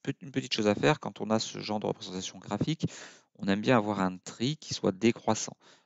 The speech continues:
Donc, je vais me positionner sur les ventes, même si j'ai pas fait encore le chapitre sur les tris.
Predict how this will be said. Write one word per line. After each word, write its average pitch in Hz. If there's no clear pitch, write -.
Donc, -
je -
vais 87
me -
positionner 101
sur -
les 90
ventes, 127
même 90
si -
j'ai 90
pas 98
fait 101
encore 98
le 87
chapitre -
sur -
les 85
tris. -